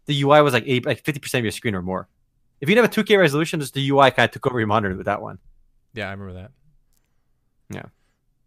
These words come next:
Speaker 1: But it's, it's still sad to see it go. Like, when you see, like, other M M O R P Gs shut down that nobody plays, it's not so sad.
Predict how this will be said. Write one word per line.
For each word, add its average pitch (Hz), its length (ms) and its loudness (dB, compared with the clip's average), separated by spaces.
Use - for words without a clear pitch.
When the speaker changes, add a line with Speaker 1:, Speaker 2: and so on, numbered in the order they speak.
Speaker 1:
But 117 140 -4
it's, 147 140 -6
it's 165 100 -10
still 214 160 -2
sad 156 220 0
to 135 60 -10
see 120 120 -4
it 101 60 -4
go. 95 180 -2
Like, 95 160 -4
when 202 120 -2
you 226 60 0
see, 254 120 -2
like, 208 260 0
other 165 160 2
M 165 40 0
M 165 100 -2
O - 20 2
R 151 60 2
P 160 80 -4
Gs 151 120 -2
shut 143 160 -2
down 139 120 2
that 113 80 -2
nobody 117 200 -6
plays, 110 280 -4
it's 120 160 -8
not 117 160 -4
so 123 160 -8
sad. 127 400 -4